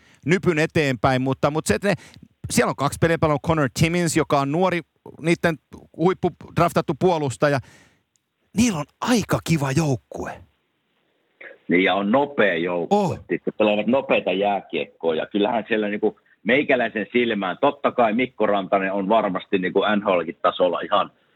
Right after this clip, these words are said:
Speaker 2: kärkijätkiä, mutta on Nathan McKinnon, on, on niinku niin viihdyttävä mies,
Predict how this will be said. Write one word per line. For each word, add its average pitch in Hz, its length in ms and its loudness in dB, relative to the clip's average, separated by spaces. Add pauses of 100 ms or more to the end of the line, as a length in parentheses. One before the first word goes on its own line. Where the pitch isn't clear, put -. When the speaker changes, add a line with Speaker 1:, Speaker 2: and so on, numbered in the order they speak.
(100)
Speaker 2:
kärkijätkiä, 90 840 0
mutta 78 260 -2
on 90 120 -2
Nathan 123 400 0
McKinnon, 107 520 0
on, 110 240 -2
on 113 220 0
niinku 123 160 0
niin 175 320 0
viihdyttävä 123 580 0
mies, 120 300 0